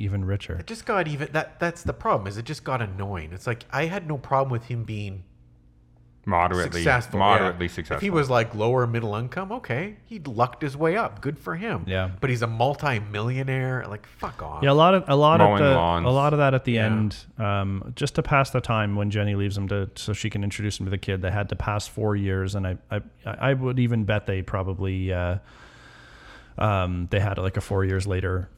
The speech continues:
Speaker 1: timeline. It, like, it would have been interesting if she s-, actually stayed with Forrest at the house and got pregnant and had a kid, and maybe they did some time passage, and then she just slips away from dying while being there. Maybe,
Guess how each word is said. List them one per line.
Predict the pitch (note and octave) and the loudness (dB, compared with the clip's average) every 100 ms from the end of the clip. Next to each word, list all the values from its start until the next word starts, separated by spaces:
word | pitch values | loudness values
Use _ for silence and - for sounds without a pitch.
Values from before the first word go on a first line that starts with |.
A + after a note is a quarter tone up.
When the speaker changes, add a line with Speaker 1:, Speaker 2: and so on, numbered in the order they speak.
| - - | -20 -4
Speaker 1:
timeline. | A2 G2+ G2 F2+ F2+ - | 0 2 2 0 -2 2
It, | D3 - | 2 4
like, | D3+ D3+ | 2 4
it | D#3 | 4
would | E3+ | 4
have | F#3 | 4
been | E3 | 4
interesting | D#3 C#3+ D#3 - C#3+ | 2 0 0 0 2
if | A#2 | 2
she | - C3 | 2 2
s-, | A2+ - | 2 2
actually | A#2 - A2+ | 0 2 0
stayed | A2 - A2+ A#2+ | -2 0 2 2
with | A2+ | 0
Forrest | - G#2+ G2+ F#2+ | -2 0 0 0
at | G#2 | -2
the | - | -2
house | G2+ G2 G2 | 0 0 0
and | G2 G2 | -4 0
got | G2+ | -2
pregnant | - G2+ G2+ G#2+ | 0 -2 -2 -2
and | G#2 | -2
had | G2 | -2
a | G2+ | -4
kid, | - G2+ | -2 -2
and | G2+ | 0
maybe | G2+ G2+ | -2 -2
they | G2 G2+ | -2 0
did | G2+ | -2
some | - G#2 | -2 -4
time | F#2+ G#2 G2+ | -2 -2 -2
passage, | G2 G2 G2+ A2+ | -2 -2 -2 -2
and | A2 G2 | 0 0
then | F#2+ | -2
she | - | -2
just | F#2+ F#2+ - | -2 -4 -4
slips | G2 - | -6 -4
away | G2+ G2 | -2 0
from | F#2+ G2 | -2 -4
dying | F#2+ F#2 F#2 F#2 F#2+ _ - _ _ _ - | -4 -2 -2 -4 -6 _ -20 _ _ _ -4
while | G2+ | -2
being | G2+ G#2 G2+ | 0 0 0
there. | F#2+ A#2 C#3+ | 0 2 2
Maybe, | A#2 A2+ A2 | 2 2 0